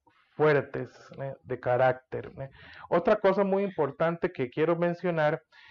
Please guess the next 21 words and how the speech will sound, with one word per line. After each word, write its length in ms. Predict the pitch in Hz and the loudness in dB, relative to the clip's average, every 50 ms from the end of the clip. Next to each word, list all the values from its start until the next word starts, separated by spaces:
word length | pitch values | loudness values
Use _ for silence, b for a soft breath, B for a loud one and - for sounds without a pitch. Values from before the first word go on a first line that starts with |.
| B B B | B B B
es 280 | 214 160 165 165 - - | -2 -2 -2 -2 -4 -4
que, 400 | - 190 185 185 180 160 - - | 0 2 2 2 2 0 -4 -6
eh, 440 | - 143 139 139 139 135 127 123 123 120 120 - _ _ _ _ _ _ _ _ _ _ _ _ _ _ _ _ _ _ _ _ _ _ _ _ _ _ _ _ _ _ - - _ _ - | -6 -4 -2 0 0 0 0 -2 -4 -4 -8 -14 _ _ _ _ _ _ _ _ _ _ _ _ _ _ _ _ _ _ _ _ _ _ _ _ _ _ _ _ _ _ -20 -20 _ _ -2
las 340 | 151 156 156 160 151 151 - | 2 4 4 4 4 2 2
personas 560 | - - 143 143 139 - 170 185 214 226 220 - | 0 0 0 0 2 0 2 4 4 2 2 0
que 140 | - 180 160 | 0 0 0
luchamos 440 | 151 143 - 180 190 208 214 202 - | 0 0 0 0 0 0 -2 -2 -2
contra 460 | - 180 170 165 156 - 143 160 165 | -2 -2 -2 -2 -2 -2 0 2 4
la 140 | 175 196 202 | 4 4 4
amargura 640 | 202 202 202 190 180 170 185 190 175 170 160 156 156 | 4 2 2 2 2 2 4 4 6 6 4 4 2
tenemos 400 | - 147 156 170 190 196 180 - | 0 -2 -2 -2 -2 -4 -4 -4
que 120 | - 175 | -2 -2
aprender 720 | 165 165 - 151 147 143 139 135 139 156 165 175 170 175 - | -2 0 0 0 0 0 -2 0 2 2 2 2 2 0 -2
a 160 | - 147 147 139 | -2 0 2 2
adoptar 500 | 139 135 127 127 - - - 151 156 160 | 2 2 2 0 0 0 2 2 2 2
una 180 | 165 170 170 165 | 0 -2 -4 -6
filosofía 800 | - 135 120 127 135 131 135 123 - - - 156 156 156 160 151 | -6 -8 -6 -6 -6 -4 -6 -6 -6 -6 -6 -2 0 2 2 2
de 140 | 143 131 | 2 2
la 180 | 127 120 113 117 | 2 2 2 2
vida 320 | 123 131 143 147 151 151 | 0 0 0 0 0 0
realista, 880 | 139 135 127 123 120 120 120 120 123 127 127 - _ _ - 120 120 | 0 -2 -2 0 0 0 0 -2 -4 -6 -8 -8 _ _ -14 -14 -14